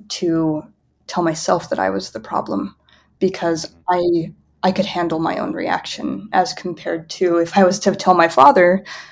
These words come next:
that he was the problem, that reaction may have been very scary. And, uh, who knows, at, at that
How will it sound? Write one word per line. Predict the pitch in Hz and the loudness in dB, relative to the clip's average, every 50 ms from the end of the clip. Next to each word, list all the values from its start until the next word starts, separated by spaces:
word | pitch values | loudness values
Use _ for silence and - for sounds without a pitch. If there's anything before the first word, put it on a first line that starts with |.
| - _ _ _ _ | -20 _ _ _ _
that | - 202 | -2 0
he | 190 185 | 0 0
was | 170 170 165 165 | 0 0 -2 -4
the | 175 170 | -4 -6
problem, | - 175 - 170 - 185 180 170 170 165 165 165 - - _ _ _ - | -2 0 0 0 2 0 -2 -2 -2 -2 -4 -6 -10 -14 _ _ _ -2
that | 190 185 - | -2 -2 -2
reaction | 180 175 185 180 175 - - - 190 - - | -2 -4 -4 -6 -6 -8 -10 -8 -6 -6 -6
may | 180 - - | -6 -6 -8
have | - 190 185 - | -10 -12 -16 -10
been | - 92 92 95 98 196 - - _ _ _ _ _ - | -8 -6 -4 -4 -4 -6 -8 -12 _ _ _ _ _ 4
very | 208 196 180 170 165 | 6 6 6 6 4
scary. | 165 - - - 170 180 180 - - - - | 0 -4 -4 -4 -4 -4 -4 -4 -4 -4 -4
And, | 175 170 165 160 160 160 165 160 156 - - _ - _ _ _ _ _ _ _ | -2 -2 0 0 2 0 0 -2 -4 -8 -12 _ -20 _ _ _ _ _ _ _
uh, | - 170 165 156 | -2 -2 -2 -2
who | 175 185 175 | -2 0 0
knows, | 165 165 170 170 165 160 - - - - - _ _ _ _ _ - | 2 2 2 0 0 -2 -4 -4 -6 -8 -10 _ _ _ _ _ 2
at, | 202 - - | 2 4 4
at | - 196 208 | 4 4 6
that | - 190 190 190 | 8 8 8 6